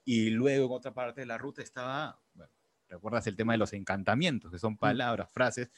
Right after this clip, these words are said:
Speaker 1: que te vas diciendo a ti mismo para ir fortaleciendo. Entonces tenía ya todo este proceso desde que salía de casa,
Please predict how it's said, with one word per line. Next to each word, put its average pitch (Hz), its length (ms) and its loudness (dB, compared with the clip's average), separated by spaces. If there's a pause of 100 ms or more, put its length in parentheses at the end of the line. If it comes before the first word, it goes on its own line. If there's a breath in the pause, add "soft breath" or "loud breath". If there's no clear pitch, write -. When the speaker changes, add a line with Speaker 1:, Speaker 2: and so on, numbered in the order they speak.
(240 loud breath)
Speaker 1:
que 113 120 -2
te 110 120 -4
vas 113 120 0
diciendo 120 720 -2
a 101 120 -4
ti 123 120 -2
mismo 131 400 0
para 113 240 4
ir 113 140 4
fortaleciendo. 101 880 -2 (600 loud breath)
Entonces 110 360 -6
tenía 151 400 0
ya 120 260 -2
todo 117 240 -6
este 117 200 -8
proceso 110 500 -8
desde 104 120 -6
que 101 120 -6
salía 139 480 -2
de 151 120 4
casa, 131 380 0